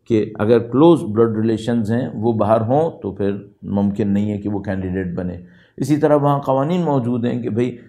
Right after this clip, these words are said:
اگر کسی کا criminal record ہے، تو criminal record کے ہوتے ہوئے وہ بندہ وزیر اعظم،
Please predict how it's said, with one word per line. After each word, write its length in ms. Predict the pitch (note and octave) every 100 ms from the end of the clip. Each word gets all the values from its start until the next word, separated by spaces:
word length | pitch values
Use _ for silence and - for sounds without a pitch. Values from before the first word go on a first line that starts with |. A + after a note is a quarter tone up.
| -
اگر 220 | - F#3
کسی 280 | D3 C#3+ C3+
کا 140 | D3+
criminal 560 | C#3 D3 F3+ A3 G3+ C#3
record 360 | A#2 A#2 G#2
ہے، 180 | G#2 A2+ - - _ _
تو 80 | E3
criminal 420 | - G3+ B3+ C4
record 460 | F#3+ D#3 D3 C3+ A#2
کے 60 |
ہوتے 300 | A#2 A#2 A#2
ہوئے 300 | G#2+ A2+ C#3+ B2+
وہ 120 | B2
بندہ 460 | A#2 G2+ G2+ G#2 - _
وزیر 280 | G2+ G#2 A2
اعظم، 340 | G2 G2 G#2